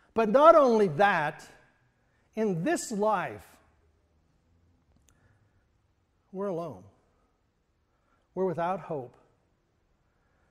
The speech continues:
And nothing but my highest goals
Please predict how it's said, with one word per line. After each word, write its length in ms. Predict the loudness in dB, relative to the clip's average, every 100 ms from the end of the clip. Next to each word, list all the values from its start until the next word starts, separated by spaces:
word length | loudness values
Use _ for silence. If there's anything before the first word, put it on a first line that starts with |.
| _ -10
And 180 | -8
nothing 400 | -6 -6 -6 -6
but 240 | -6 -8 -10 -20 -20 _ _ -8
my 280 | -4 -4 -6
highest 540 | -6 -6 -6 -8 -8
goals 640 | -6 -4 -6 -10 -16 -20